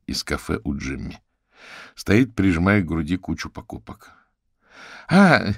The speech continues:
Элли?" Тон Тары изменился, стал задорным. "У тебя-то как делишки, подружка?" "Как делишки, подружка?"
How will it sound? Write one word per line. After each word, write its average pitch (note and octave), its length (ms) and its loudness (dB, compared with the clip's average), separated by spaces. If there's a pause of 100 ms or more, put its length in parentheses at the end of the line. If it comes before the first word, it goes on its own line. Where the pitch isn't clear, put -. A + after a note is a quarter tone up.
(100)
Элли?" G3 500 4 (320)
Тон F2+ 200 2
Тары F2 300 0
изменился, D#2+ 560 -4
стал G#2 240 -4
задорным. D#2 600 -4 (460)
"У C3 100 0
тебя-то C3+ 280 0
как B2 180 0
делишки, D3 380 -2
подружка?" A3 460 0 (580)
"Как - 240 -18
делишки, - 500 -6
подружка?" - 600 -8